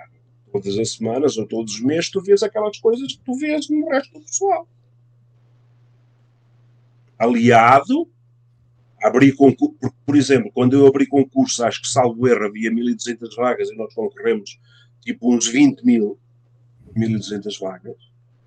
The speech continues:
e agora abrem um concurso de quinhentos ou não sei o quê, e não tem vagas suficientes, mesmo aumentando a idade, mesmo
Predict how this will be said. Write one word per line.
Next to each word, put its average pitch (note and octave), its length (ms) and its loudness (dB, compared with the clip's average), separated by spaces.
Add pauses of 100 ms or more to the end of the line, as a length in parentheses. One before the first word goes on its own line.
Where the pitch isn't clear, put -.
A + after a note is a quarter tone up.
(260)
e G2+ 120 -2
agora A2+ 380 2
abrem G#2+ 220 0
um G#2 100 0
concurso A2+ 500 -4
de G#2 80 -18
quinhentos G#2+ 520 -2
ou G2+ 60 -2
não G#2+ 80 -4
sei C3 200 -2
o C3 40 -2
quê, F3 120 -4
e F3 40 2
não F#3 140 2
tem F3+ 140 -6
vagas F3 320 0
suficientes, F#3 720 0 (220)
mesmo F3+ 640 8
aumentando E3+ 580 4
a D#3+ 40 2
idade, G3+ 640 4 (320)
mesmo D3+ 680 4